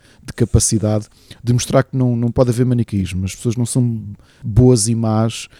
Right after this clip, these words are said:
eh, quem está do lado da lei não é obrigatoriamente bom e até por incrível que pareça, quem está do lado do crime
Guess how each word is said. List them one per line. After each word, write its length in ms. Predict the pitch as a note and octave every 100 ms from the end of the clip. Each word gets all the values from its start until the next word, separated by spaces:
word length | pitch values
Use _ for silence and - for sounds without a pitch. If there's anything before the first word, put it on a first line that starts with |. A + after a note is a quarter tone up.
| - -
eh, 180 | A#2+ A#2
quem 120 | -
está 200 | C#3+ -
do 120 | C#3 C3+
lado 180 | C3+ B2
da 60 | C3
lei 80 | B2
não 160 | B2+
é 20 |
obrigatoriamente 720 | B2+ B2 B2 B2 A#2 A#2+ A2+ G#2+
bom 320 | A2 A#2+ C#3 _ _ _ _ _
e 120 | D#3 E3+
até 180 | - F3
por 160 | D#3+
incrível 380 | D#3+ E3 D3 D3+
que 80 | -
pareça, 340 | C#3+ C#3+ -
quem 140 | - D#3+
está 280 | - D#3
do 240 | D3+ C3+ C#3
lado 220 | C#3 C#3
do 180 | A#2 B2+
crime 480 | - - C3+ C#3 D#3